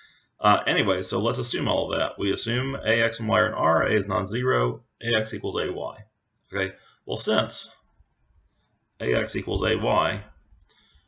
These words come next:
we can subtract A Y from both sides and get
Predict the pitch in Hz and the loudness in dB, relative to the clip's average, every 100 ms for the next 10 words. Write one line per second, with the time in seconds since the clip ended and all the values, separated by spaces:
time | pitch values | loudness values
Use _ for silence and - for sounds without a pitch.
0 | _ _ _ - 120 117 107 101 - 185 | _ _ _ -6 -2 -2 -2 -4 0 4
1 | 127 - - - - - 123 117 117 113 | 4 2 -8 -16 -14 -2 2 6 6 4
2 | 147 151 104 - 98 90 90 95 - - | 2 2 0 0 0 2 2 -2 -8 -12
3 | - - - 101 95 95 - - | -18 -14 -10 -4 0 0 -2 -10